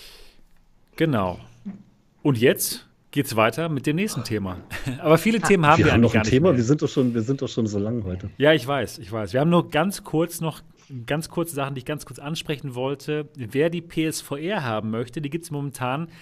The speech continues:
Speaker 1: zu einem guten Preis. Nämlich das P S V R Megapack, zweite Edition. Das kostet normalerweise dreihundert noch was Euro. Momentan gibt's das bei otto punkt de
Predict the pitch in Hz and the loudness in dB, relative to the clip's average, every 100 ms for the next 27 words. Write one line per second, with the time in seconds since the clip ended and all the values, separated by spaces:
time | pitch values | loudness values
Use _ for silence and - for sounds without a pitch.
0 | - - _ - 151 127 180 220 - - | -20 -20 _ -4 -4 -2 -6 -6 -8 -4
1 | 175 98 - - 120 160 160 160 - - | -2 -2 -6 -10 -6 -4 -4 -6 -8 -14
2 | - 175 175 - 160 147 143 139 185 165 | -6 -4 -4 -8 -8 -6 -6 -4 -2 -2
3 | 123 - 123 123 - - - 139 165 170 | -4 -6 -6 -6 -12 -16 -4 -2 -2 -4
4 | 147 - 131 143 233 - - - - - | -8 -8 -6 -4 -6 -10 -20 -16 -14 -8
5 | 185 180 160 143 139 156 143 147 147 139 | -8 -6 -8 -4 -2 -2 -2 -4 -4 -6
6 | 127 123 147 139 175 180 139 131 160 202 | -4 -2 -2 -2 -6 -6 -10 -6 -2 -2
7 | 107 131 165 131 135 117 143 156 156 - | -2 -4 -4 -6 -6 -4 -6 -6 -10 -12
8 | 139 110 135 143 156 214 - 180 107 - | -12 -6 -6 -6 -8 -6 -2 0 -2 -6
9 | 123 117 120 131 127 170 | -6 -6 -4 -6 -4 -4